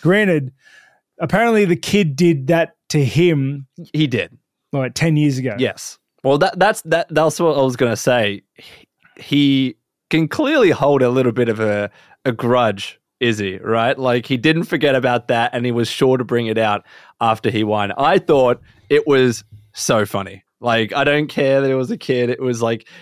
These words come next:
Speaker 2: him getting his revenge back. It was a funny celebration. And, and Pereira,
Speaker 1: Yeah.
Speaker 2: to his credit, he didn't really care. Like, it was all because of the, it was the, it's the fight game. It's a bit of fun and entertainment, honestly.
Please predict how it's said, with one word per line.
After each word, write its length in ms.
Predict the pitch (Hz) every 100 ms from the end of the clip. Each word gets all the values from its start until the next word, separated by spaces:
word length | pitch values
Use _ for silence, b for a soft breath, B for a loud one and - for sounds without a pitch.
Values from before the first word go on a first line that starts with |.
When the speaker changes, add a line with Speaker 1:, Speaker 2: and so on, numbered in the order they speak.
| _
Speaker 2:
him 240 | 151 160
getting 260 | 147 135 127
his 160 | 123
revenge 420 | 120 113 113 107 104
back. 380 | 113 107 104 -
It 120 | 120 110
was 120 | 107
a 60 |
funny 340 | 107 131 123 113
celebration. 720 | 123 113 104 104 104 104 101 B B B B
And, 280 | 151 156 160 165
and 220 | 151 147
Pereira, 440 | 147 151 170 175 127
Speaker 1:
Yeah. 220 | 123 113 -
Speaker 2:
to 100 | 139 139
his 160 | 160
credit, 440 | - 113 107 135 - _
he 140 | - 143
didn't 180 | 131 110
really 200 | 107 98
care. 380 | - - 107 -
Like, 260 | 110 110 127
it 40 |
was 180 | 117 117
all 140 | 123
because 280 | 120 117 113
of 80 | 113
the, 220 | 120 120
it 60 | 147
was 140 | 147
the, 220 | 190 196 190
it's 180 | -
the 100 | -
fight 300 | - 269 277
game. 220 | - 127 123
It's 120 | -
a 40 |
bit 120 | 160
of 80 | 151
fun 240 | - 123 117
and 100 | 110
entertainment, 540 | 107 - 92 92 92
honestly. 320 | 104 107 -